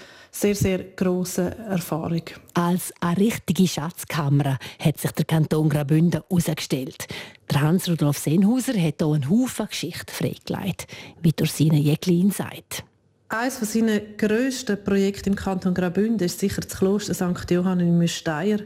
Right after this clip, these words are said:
Speaker 1: Und ich glaube, man darf schon sagen, also, dass das heute unesco-Weltkulturerbe ist, das hat man maßgeblich am Hans-Rudolf Sennhauser zu verdanken.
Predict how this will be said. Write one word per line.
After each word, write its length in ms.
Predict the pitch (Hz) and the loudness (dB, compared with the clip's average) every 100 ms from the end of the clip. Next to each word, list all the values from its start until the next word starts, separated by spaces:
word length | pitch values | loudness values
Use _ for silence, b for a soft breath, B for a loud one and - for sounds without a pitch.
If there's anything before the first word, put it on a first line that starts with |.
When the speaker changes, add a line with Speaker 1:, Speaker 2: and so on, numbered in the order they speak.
| B B B B B B | B B B B B B
Speaker 1:
Und 80 | 175 | 0
ich 60 | 175 | 2
glaube, 160 | 185 | 2
man 80 | 190 | 0
darf 180 | 180 170 | 0 -2
schon 140 | 202 | -2
sagen, 400 | 196 196 196 202 | 0 0 0 0
also, 260 | 190 175 175 | -2 0 -2
dass 400 | 170 - 175 - | -4 -4 -4 -2
das 180 | 180 190 | -2 0
heute 280 | 220 220 185 | 0 0 2
unesco-Weltkulturerbe 1400 | 196 214 196 185 196 214 - 202 208 208 190 208 208 196 | 2 0 -2 0 -2 -4 -4 -2 2 2 0 0 0 0
ist, 240 | 202 - | 0 -2
das 160 | 180 175 | -2 0
hat 120 | 180 | 2
man 160 | 175 | 2
maßgeblich 600 | 170 185 - 175 185 185 175 | 2 0 -2 -4 0 0 2
am 100 | 175 | 2
Hans-Rudolf 500 | 175 180 180 180 175 | 0 0 0 0 0
Sennhauser 480 | 185 185 180 175 | 0 2 2 -2
zu 120 | - - | -6 -6
verdanken. 580 | 180 208 254 254 214 | -2 -2 0 -2 -4